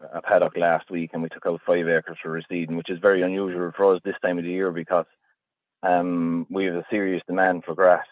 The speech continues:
early in the year, which, um, and, and so we don't normally do reseeding till, till August,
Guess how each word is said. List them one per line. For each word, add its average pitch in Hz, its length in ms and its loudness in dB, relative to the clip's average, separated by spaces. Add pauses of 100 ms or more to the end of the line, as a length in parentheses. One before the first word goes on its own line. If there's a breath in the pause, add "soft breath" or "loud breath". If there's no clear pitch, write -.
(300)
early 98 340 4
in 90 120 -2
the 92 100 -4
year, 90 320 0 (140)
which, 82 180 -10 (240)
um, 82 680 -2 (360)
and, 80 400 -4
and 80 480 -2
so 90 100 -4
we 85 140 -2
don't 90 160 0
normally 98 240 2
do 87 120 -4
reseeding 85 600 -6
till, 80 200 -10 (200)
till 82 340 -8
August, 87 360 4